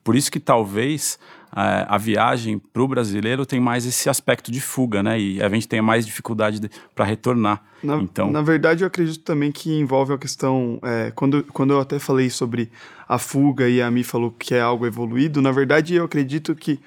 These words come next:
Speaker 2: a pessoa, ela não aprendeu, ah, ao longo da infância e adolescência, no modelo cultural que a gente tem no Brasil, não que seja uma crítica ao nosso modelo e nem um elogio aos modelos lá fora.
Speaker 1: É só diferente.
Speaker 2: Mas é diferente, mas é que tem um aspecto, é o seguinte,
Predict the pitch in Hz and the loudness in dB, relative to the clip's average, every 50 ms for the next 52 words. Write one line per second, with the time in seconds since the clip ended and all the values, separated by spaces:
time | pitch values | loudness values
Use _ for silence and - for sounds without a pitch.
0 | - - _ - - - - 127 - - 151 139 - - 180 180 170 160 160 165 | -20 -20 _ -20 -10 -4 -2 -2 0 0 -2 0 2 2 4 4 4 4 4 4
1 | 170 214 233 226 - - 208 202 190 165 143 131 131 139 147 165 175 180 165 143 | 4 4 2 2 2 0 2 2 2 0 -2 0 2 2 4 6 6 6 4 2
2 | - - 95 98 131 123 123 123 123 120 117 113 113 - - - 110 120 123 131 | 0 -4 -8 -6 -4 -2 -2 0 0 0 0 -2 -4 -6 -6 -4 -2 0 2 4
3 | 139 151 160 160 151 139 156 143 139 135 - - - - 151 151 170 190 190 160 | 4 2 2 2 0 0 2 2 2 0 -2 -8 -4 -2 0 2 2 2 2 2
4 | - - - 139 135 127 120 123 123 120 117 - - 143 139 139 135 - 131 120 | 0 -2 0 2 2 2 2 2 0 0 0 0 0 0 0 0 0 0 0 0
5 | 120 127 127 139 156 175 170 151 139 147 139 - - 135 - - 131 123 117 123 | 2 2 2 4 4 4 4 4 2 0 0 -2 -4 -8 -6 -4 -4 -2 -2 -2
6 | 113 113 110 - - 117 113 113 107 107 104 107 107 113 147 165 165 165 - - | -4 -4 -4 -4 -4 -4 -2 -2 -2 -2 -2 -2 0 4 4 4 4 2 -4 -16
7 | - - _ _ 135 143 156 151 - - 143 131 127 135 123 120 - - 143 151 | -20 -20 _ _ 0 0 0 0 -2 -4 -2 -2 0 0 -2 -2 -2 0 0 0
8 | 160 - - - 135 127 127 123 - 127 120 117 110 120 135 147 139 127 117 - | 0 0 -4 -4 -2 -2 -2 -2 -2 -2 -2 -2 0 2 4 4 4 2 0 0
9 | - 131 123 131 135 139 131 131 123 123 120 113 107 113 123 139 143 131 123 120 | 2 4 4 6 4 4 4 2 2 2 0 0 -2 -2 0 2 2 2 2 0
10 | 110 120 120 117 113 120 117 110 110 117 113 - - 160 160 165 156 127 110 101 | -2 -4 -6 -4 -2 -4 -4 -2 -4 -4 -4 -2 0 2 2 2 2 0 -6 -6
11 | - - 107 98 - - 139 127 110 98 92 - - 127 123 123 127 117 120 131 | -4 -4 -4 -4 -4 -6 -4 -2 -2 -4 -6 -6 -4 -2 0 0 0 0 -2 -2
12 | - 131 127 123 117 - - - - 131 123 127 151 170 170 156 - - 135 131 | -2 0 0 0 -2 -2 -6 -6 -2 -2 0 0 2 0 0 0 -2 -2 0 0
13 | 135 127 135 135 131 - - - 151 151 151 147 - - - 151 147 - - 156 | 0 0 0 -2 -4 -4 -2 0 0 0 0 -2 -2 0 0 0 0 0 -4 -4
14 | 143 - - 165 151 143 127 120 117 - - | -4 -4 -6 -6 -2 -2 -2 -2 -4 -6 -12